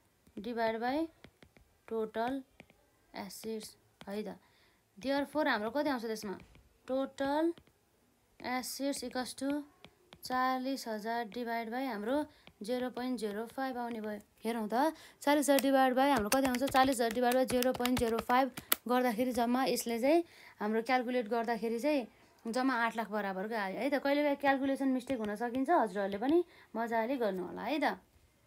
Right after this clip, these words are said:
यसरी आठ लाख बराबरको चाहिँ हाम्रो टोटल एसेट चाहिँ आयो है त।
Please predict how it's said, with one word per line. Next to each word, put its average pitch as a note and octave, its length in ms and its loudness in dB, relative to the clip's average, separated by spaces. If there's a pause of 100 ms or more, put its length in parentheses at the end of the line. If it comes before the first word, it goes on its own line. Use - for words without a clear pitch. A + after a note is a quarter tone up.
(960)
यसरी C4+ 240 -2
आठ C#4 240 4
लाख C4+ 160 2
बराबरको A3 480 -2
चाहिँ C#4+ 160 0
हाम्रो A#3 160 -4
टोटल A#3+ 280 -4 (120)
एसेट A3 200 -8
चाहिँ D4 200 -2
आयो G3 400 -4
है B3 160 0
त। A#3+ 160 0